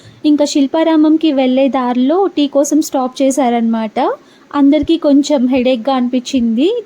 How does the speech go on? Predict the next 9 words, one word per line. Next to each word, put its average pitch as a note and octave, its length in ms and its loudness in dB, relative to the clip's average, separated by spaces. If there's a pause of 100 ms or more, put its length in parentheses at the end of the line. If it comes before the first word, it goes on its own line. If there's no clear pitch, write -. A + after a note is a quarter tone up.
తిరిగి C#4+ 320 0
అలసిపోయారు B3+ 640 -2
కదా, B3 180 -2 (560)
అందుకే D4 380 2
ఇక్కడ C#4+ 220 0 (220)
తబూన్ C#4 460 0
దగ్గర C#4 340 0
స్టాప్ B3+ 360 -4
చేసి C4+ 340 -2